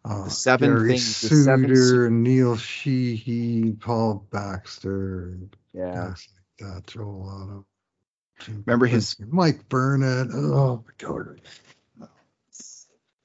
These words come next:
Speaker 2: Remember Badger Bob's seven secrets for beating the Oilers?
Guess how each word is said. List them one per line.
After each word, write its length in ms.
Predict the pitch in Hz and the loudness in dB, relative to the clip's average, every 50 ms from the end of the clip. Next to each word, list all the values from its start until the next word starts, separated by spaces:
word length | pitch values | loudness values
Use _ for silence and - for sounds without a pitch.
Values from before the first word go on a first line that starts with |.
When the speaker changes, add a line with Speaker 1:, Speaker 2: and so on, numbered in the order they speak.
| _ _ _ _ _ _ - - _ _ | _ _ _ _ _ _ -20 -20 _ _
Speaker 2:
Remember 280 | - 123 123 120 127 | -4 -2 2 2 2
Badger 340 | 117 110 117 117 117 104 117 | 4 4 2 2 2 0 -4
Bob's 300 | 104 110 110 107 101 - | -2 0 0 0 -2 -4
seven 320 | - - 110 110 110 110 104 | -4 -4 -4 -2 -2 -6 -8
secrets 460 | - - 107 107 - - 120 110 - | -8 -10 -12 -10 -10 -12 -12 -12 -12
for 120 | - 110 | -14 -12
beating 300 | 98 101 104 - 107 104 | -10 -10 -8 -8 -8 -8
the 120 | 104 98 98 | -8 -8 -8
Oilers? 380 | 95 98 113 120 127 - - | -8 -10 -10 -12 -14 -16 -20